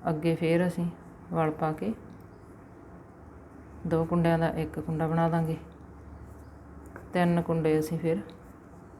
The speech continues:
ਆਹ ਸਿੱਧੇ ਬਣਾ ਲਾਂ, ਦੋ ਆਹ, ਇੱਕ ਆਪਣਾ ਆਹ ਇਸ ਤਰ੍ਹਾਂ। ਇਹ ਸਾਡਾ ਹੁਣ ਦੂਜਾ ਡਿਜ਼ਾਈਨ ਸਟਾਰਟ ਹੋ ਗਿਆ ਜੀ।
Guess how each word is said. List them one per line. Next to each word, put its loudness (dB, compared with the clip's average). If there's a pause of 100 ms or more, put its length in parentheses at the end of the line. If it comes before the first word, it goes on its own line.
(100)
ਆਹ 2
ਸਿੱਧੇ 2
ਬਣਾ 2
ਲਾਂ, 2
ਦੋ 4
ਆਹ, 0
ਇੱਕ -4
ਆਪਣਾ -4
ਆਹ -4
ਇਸ -6
ਤਰ੍ਹਾਂ। -12 (1300)
ਇਹ 2
ਸਾਡਾ 8
ਹੁਣ 6
ਦੂਜਾ 6
ਡਿਜ਼ਾਈਨ 2
ਸਟਾਰਟ -2
ਹੋ 2
ਗਿਆ 0
ਜੀ। -8